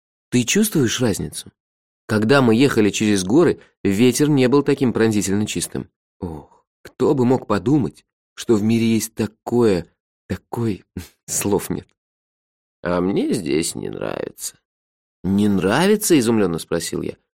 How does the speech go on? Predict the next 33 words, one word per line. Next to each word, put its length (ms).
«Это 240
невозможно. 760
Глама, 380
дружище, 420
ты 140
болен 460
или 100
просто 300
устал 400
за 80
последнюю 420
сотню 320
лет? 240
Тебе 200
просто 500
нужно 260
расслабиться. 640
Хочешь, 300
смотри 420
мои 180
сны 280
хоть 320
каждую 420
ночь. 380
Они 160
же 80
тебе 180
понравились?» 640
«Да, 640
это 340
действительно 720
было 260
великолепно. 880